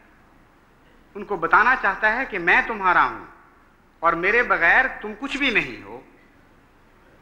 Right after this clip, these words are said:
اس لیے ان کی عام کوششیں بھی ناکام ہو جایا کرتی ہیں اگر وہ دعا نہ کریں۔ ایسی کوششیں جو دنیا دار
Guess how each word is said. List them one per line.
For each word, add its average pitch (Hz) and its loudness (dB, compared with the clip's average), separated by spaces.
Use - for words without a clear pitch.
اس 226 -10
لیے 254 2
ان 247 0
کی 240 -10
عام 233 4
کوششیں 262 -4
بھی 277 -4
ناکام 240 4
ہو 247 -2
جایا 240 2
کرتی 226 -2
ہیں 214 0
اگر 208 0
وہ 202 -4
دعا 180 4
نہ 165 0
کریں۔ 123 -4
ایسی 208 0
کوششیں 247 0
جو 233 0
دنیا 226 0
دار 247 6